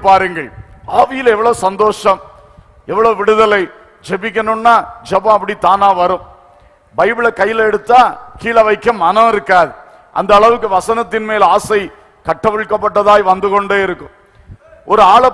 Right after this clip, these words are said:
பார்த்தா இயேசுவை பற்றி சொல்லணுமே என்கிற வாஞ்சை அப்படியே புறப்பட்டு வரும், இல்லையா? மற்ற எல்லாரையும் நேசிக்கிற அந்த அன்பு அலைபோல நம்முடைய உள்ளத்திலிருந்து வரும். இன்னைக்கு இதெல்லாம் ஏன் திரும்ப கட்டப்பட்டு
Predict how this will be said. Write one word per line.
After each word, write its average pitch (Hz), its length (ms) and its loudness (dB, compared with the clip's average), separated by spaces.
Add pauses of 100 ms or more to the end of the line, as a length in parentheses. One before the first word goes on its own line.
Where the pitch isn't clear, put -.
பார்த்தா 233 320 2
இயேசுவை 226 380 0
பற்றி 226 200 -4 (100)
சொல்லணுமே 233 500 -2 (200)
என்கிற 208 240 -2
வாஞ்சை 208 480 2 (500)
அப்படியே 202 320 -4 (200)
புறப்பட்டு 202 400 -4
வரும், 190 300 2 (600)
இல்லையா? 226 280 2 (1600)
மற்ற 185 220 -6
எல்லாரையும் 233 520 2
நேசிக்கிற 240 520 -4
அந்த 208 120 2 (100)
அன்பு 254 300 0 (540)
அலைபோல 226 760 6
நம்முடைய 233 320 2
உள்ளத்திலிருந்து 214 520 -2
வரும். 190 340 2 (920)
இன்னைக்கு 262 400 -6
இதெல்லாம் 254 380 2 (100)
ஏன் 262 180 -2
திரும்ப 233 380 -2 (100)
கட்டப்பட்டு 202 580 -2